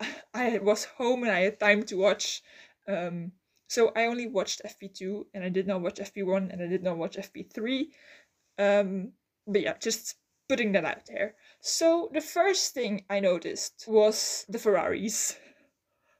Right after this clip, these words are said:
Holy mother of God! They were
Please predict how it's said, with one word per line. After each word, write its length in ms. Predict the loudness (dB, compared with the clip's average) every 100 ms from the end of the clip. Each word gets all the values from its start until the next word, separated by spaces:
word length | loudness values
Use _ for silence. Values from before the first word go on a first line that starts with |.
| _
Holy 460 | 8 8 8 4
mother 420 | 0 0 0 2 0
of 220 | -2 -4 -2
God! 340 | 0 0 -2 -10 -14 _ _ _
They 540 | 6 8 8 4 -2 -6 _
were 540 | 2 8 8 8 4